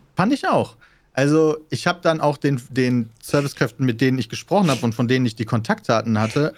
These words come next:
hab ich dann tatsächlich noch PayPal, über PayPal Trinkgeld, äh, ge-, zusätzlich geschickt,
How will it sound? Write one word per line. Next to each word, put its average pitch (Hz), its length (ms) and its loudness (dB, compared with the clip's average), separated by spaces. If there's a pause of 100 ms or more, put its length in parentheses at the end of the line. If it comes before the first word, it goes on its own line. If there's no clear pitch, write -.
hab 123 180 -2
ich - 120 -4
dann 127 200 0
tatsächlich 117 440 -2
noch 147 220 -4
PayPal, 127 600 0
über 165 200 0
PayPal 131 480 -2
Trinkgeld, 110 420 -4
äh, 107 80 0
ge-, 107 380 -4
zusätzlich 151 560 -2
geschickt, - 400 -4